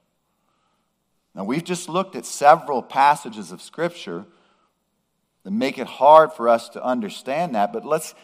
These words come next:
continue to dig deeper with a little bit more Greek one oh one.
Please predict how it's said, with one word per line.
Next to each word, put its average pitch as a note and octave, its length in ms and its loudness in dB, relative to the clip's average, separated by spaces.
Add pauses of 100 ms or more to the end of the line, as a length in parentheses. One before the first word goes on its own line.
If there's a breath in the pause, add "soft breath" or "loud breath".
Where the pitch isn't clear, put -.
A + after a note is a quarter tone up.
continue D3+ 640 -6
to B2 80 -8
dig C#3 320 -10
deeper D#3 460 -12 (1080)
with A2 120 -12
a A2+ 40 -8
little C3 200 -2
bit B2 200 -6
more C3 220 -2
Greek B2 400 -12
one C3+ 180 0
oh B2+ 120 0
one. A#2+ 340 -2